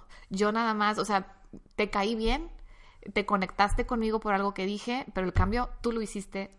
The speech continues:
todito y completo, y tú decidiste, y tú elegiste, y eso es lo más importante". Yo creo que eso son las historias,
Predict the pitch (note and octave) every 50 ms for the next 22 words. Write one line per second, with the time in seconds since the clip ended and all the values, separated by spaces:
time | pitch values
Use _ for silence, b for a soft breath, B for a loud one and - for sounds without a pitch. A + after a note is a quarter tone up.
0 | - - - G3 F#3+ G3+ G3 F#3+ G3 G3 G3 - - G#3+ - - F3 E3+ - F3
1 | E3 - F3 E3 - G3+ F#3+ G#3 G#3 - G3 F3+ F3+ F3 - - - E3+ F3 -
2 | - G#3 A3 A3 A3 - - G#3 G3 - - - G3+ F#3+ F3+ F3 E3+ - F3 F#3
3 | - - F#3 E3+ E3 E3+ E3 E3 F3+ F3 E3+ - - - - E3+ - - B B
4 | B B B B - G#3+ A#3+ B3 C4 C4 C4 B3+ A#3+ G#3 G3 - - F3 - F#3+
5 | F#3+ F#3 F#3+ F#3+ - G3+ - - F#3 F3+ F3+ F3+ F3+ F3+ F3+ F#3 - -